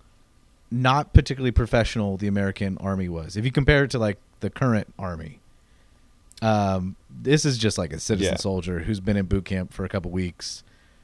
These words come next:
Speaker 1: Uh, a lot of these guys had not fought in Normandy and had not fought
Speaker 2: Yeah.
Speaker 1: in Holland.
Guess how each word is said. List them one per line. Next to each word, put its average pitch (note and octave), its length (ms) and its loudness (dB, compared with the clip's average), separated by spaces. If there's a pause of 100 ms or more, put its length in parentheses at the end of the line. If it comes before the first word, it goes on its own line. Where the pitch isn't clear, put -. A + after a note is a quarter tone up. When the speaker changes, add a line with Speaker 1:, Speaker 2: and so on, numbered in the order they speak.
(160)
Speaker 1:
Uh, G2+ 220 0
a G2+ 60 0
lot A#2+ 340 6
of B2 60 2
these A#2+ 180 4
guys G#2+ 460 2
had G#2 260 -2
not F#2+ 400 -2
fought D3+ 380 -2 (180)
in C#3 640 2
Normandy D3 760 2
and F#2+ 140 -4
had G2 140 -2
not G#2+ 240 0
fought B2+ 180 2
Speaker 2:
Yeah. F2+ 100 4
Speaker 1:
in A2+ 60 2
Holland. D3+ 440 2